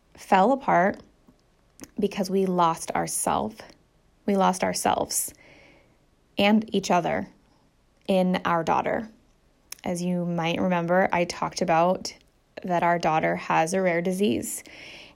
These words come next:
And she's three and a half. And for a good year and a half to two years, it was hell. And I was literally keeping her alive.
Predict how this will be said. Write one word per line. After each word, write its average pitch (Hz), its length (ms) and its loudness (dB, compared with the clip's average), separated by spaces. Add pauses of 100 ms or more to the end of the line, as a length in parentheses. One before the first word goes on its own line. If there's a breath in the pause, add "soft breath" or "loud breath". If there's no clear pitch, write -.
And 175 600 -2 (380)
she's 185 240 -4
three 185 180 0
and 180 80 0
a 202 40 0
half. 202 460 -4 (460)
And 180 220 -4
for 185 240 2
a 180 120 2
good 175 520 0 (280)
year 180 260 0
and 180 100 0
a - 20 -4
half 170 300 -2
to - 100 -8
two 180 220 -2
years, 165 640 -2 (260)
it 180 160 -2
was 165 160 -2
hell. - 460 -2 (720 loud breath)
And 170 560 -2 (1000)
I 180 200 2
was 175 200 -2
literally 180 520 6
keeping 170 400 -4
her 170 140 -4
alive. - 580 -2